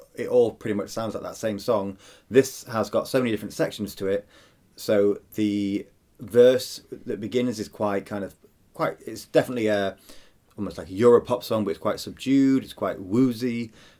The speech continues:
Then there's robotic chants come in. Then suddenly the chorus kind of, like, drops a new level. Um, and then there's some funk guitar in there later on as well. It's just so much happening in this song. Uh, what, what is it about it for you?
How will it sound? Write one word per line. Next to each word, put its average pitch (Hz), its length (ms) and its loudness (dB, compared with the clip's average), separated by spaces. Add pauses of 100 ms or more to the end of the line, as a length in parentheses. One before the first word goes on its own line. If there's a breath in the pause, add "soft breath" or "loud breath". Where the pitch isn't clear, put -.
Then 107 140 2
there's 107 180 2
robotic 107 380 -2
chants 110 380 -4
come 110 200 -6
in. 104 340 -4 (340 soft breath)
Then 113 160 0
suddenly 117 280 0
the 101 80 -2
chorus 117 540 2
kind 107 200 -4
of, 98 100 -4
like, 98 380 -4
drops 123 480 -4
a 117 80 -8
new 104 220 -2
level. 104 420 -4 (380 soft breath)
Um, 98 480 -6
and 107 100 -6
then 117 100 -4
there's 107 160 -4
some 110 200 -4
funk 120 340 -6
guitar 120 340 -4
in 95 80 -4
there 92 140 -4
later 95 240 -6
on 98 80 -6
as 90 80 -10
well. 104 200 -2
It's 87 120 -10
just - 240 -12 (240)
so 160 280 0
much 117 220 -2
happening 113 260 -8
in 92 80 -8
this 82 120 -14
song. - 300 -14 (460)
Uh, 110 100 -6
what, 135 220 0
what 135 180 2
is 123 100 -4
it 101 80 -4
about 113 200 0
it 107 200 -6
for - 80 -12
you? 98 320 -4